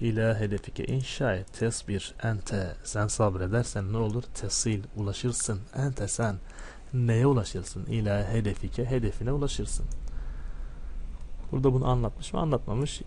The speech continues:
İn nedir burada arkadaşlar? İn, edevatu cezim, cezm edatıdır. Tasbir ise mu-, muzari fiildir, meczumdur. Cezm alameti, ra'da yer alan sükundur. Tasir ikinci fiil. İn iki tane cezmediyordu ya.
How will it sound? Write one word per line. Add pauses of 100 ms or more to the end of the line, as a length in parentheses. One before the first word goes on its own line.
İn
nedir
burada
arkadaşlar?
İn, (180)
edevatu
cezim, (140)
cezm
edatıdır. (520)
Tasbir
ise
mu-, (100)
muzari
fiildir,
meczumdur.
Cezm
alameti, (120)
ra'da
yer
alan
sükundur. (140)
Tasir
ikinci
fiil. (200)
İn
iki
tane
cezmediyordu
ya.